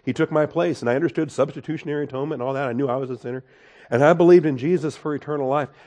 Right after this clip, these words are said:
but I didn't learn about his deity until Sunday school six months later. All right?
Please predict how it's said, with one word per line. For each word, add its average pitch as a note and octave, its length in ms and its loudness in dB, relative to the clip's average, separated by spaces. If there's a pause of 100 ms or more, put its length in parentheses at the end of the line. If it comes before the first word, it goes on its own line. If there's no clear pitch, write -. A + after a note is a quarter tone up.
but A#2 80 -4
I C3 80 0
didn't C#3 260 0
learn D3+ 160 -2
about C#3+ 220 -2
his A#2+ 180 -4
deity C3+ 320 -2
until A#2 240 -4
Sunday B2+ 300 -8
school A2 240 -14
six - 200 -16
months A2 220 -12
later. A2+ 300 -16 (960)
All F#2+ 80 -8
right? G2 320 -8